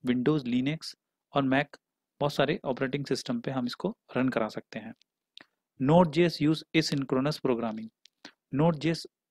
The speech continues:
asynchronous programming है, इसीलिए फास्ट है। मीन्स कोई आपने, अ,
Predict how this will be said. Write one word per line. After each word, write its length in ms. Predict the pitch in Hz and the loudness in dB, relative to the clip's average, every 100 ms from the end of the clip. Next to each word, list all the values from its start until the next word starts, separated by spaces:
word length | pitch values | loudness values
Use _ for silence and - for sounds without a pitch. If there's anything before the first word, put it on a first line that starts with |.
| - | 0
asynchronous 600 | 160 170 156 160 156 156 | 2 2 -2 -2 -2 -2
programming 520 | - 123 123 131 135 | 0 0 2 0 -2
है, 140 | 143 147 _ _ _ | -4 -6 _ _ _
इसीलिए 520 | 151 - 143 143 156 190 | -2 0 0 -2 -2 -4
फास्ट 500 | - 123 107 - 117 | 0 2 2 0 -6
है। 120 | 113 _ _ - - _ _ _ 156 | -8 _ _ -20 -20 _ _ _ 2
मीन्स 340 | 185 185 - | 2 2 -8
कोई 260 | - 175 - | 2 2 4
आपने, 320 | 139 - 165 180 | 0 0 -2 -4
अ, 640 | - - 135 127 127 - | -4 -4 0 2 2 -2